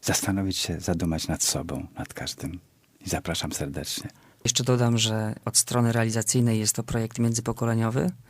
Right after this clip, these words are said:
Speaker 2: i jeśli chodzi o odbiorców, takie jest nasze też założenie. Tak jak tu Robert wspomniał, od stron-, strony muzycznej, tam będzie coś dla każdego.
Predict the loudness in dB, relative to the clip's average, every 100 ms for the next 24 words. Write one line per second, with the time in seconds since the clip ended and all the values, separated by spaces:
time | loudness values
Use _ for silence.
0 | -20 -18 -20 -8 4 6 6 6 4 4
1 | 2 2 2 2 2 2 4 4 2 0
2 | -2 0 0 0 0 -2 -2 -2 0 0
3 | -2 -4 -8 -12 -12 -6 -4 -4 -4 -4
4 | 0 2 0 -2 -2 0 0 -2 0 4
5 | 4 2 0 0 4 4 6 4 0 -2
6 | -2 -2 -2 -4 -6